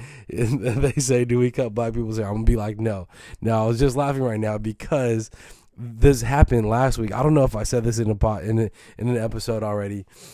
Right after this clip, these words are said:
but, uh, this lady comes in. It's a full ass barbershop.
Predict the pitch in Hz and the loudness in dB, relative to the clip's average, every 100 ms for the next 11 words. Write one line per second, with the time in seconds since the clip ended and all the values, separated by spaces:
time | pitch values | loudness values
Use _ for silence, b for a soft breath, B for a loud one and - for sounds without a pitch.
0 | B - 107 117 110 110 101 113 107 120 | B -10 -2 0 0 0 4 4 4 2
1 | 123 113 113 95 92 90 85 _ b b | 4 4 2 0 -4 -8 -10 _ b b
2 | b - - - - 151 - 180 156 127 | b -20 -18 -10 -6 2 4 6 4 2
3 | 117 131 113 - 95 - | 2 2 2 -2 -8 -10